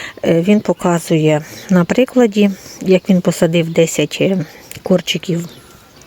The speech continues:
перця цього, чи п'ятнадцять, там у нього не більше, е, такої рамі, і на постійне місце він посадив і говорить, е, чим потрібно обробляти перчик. Е, значить, е,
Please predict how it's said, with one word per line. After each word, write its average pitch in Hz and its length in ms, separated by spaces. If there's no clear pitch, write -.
перця 214 340
цього, 151 340
чи - 140
п'ятнадцять, 156 520
там 151 200
у 156 40
нього 165 220
не 175 120
більше, 175 440
е, 185 400
такої 156 380
рамі, 269 400
і 160 280
на 180 140
постійне 165 480
місце 220 460
він 196 160
посадив 196 560
і 202 100
говорить, 190 640
е, 175 200
чим 240 240
потрібно 214 540
обробляти 190 540
перчик. 156 440
Е, 160 140
значить, 175 500
е, 151 480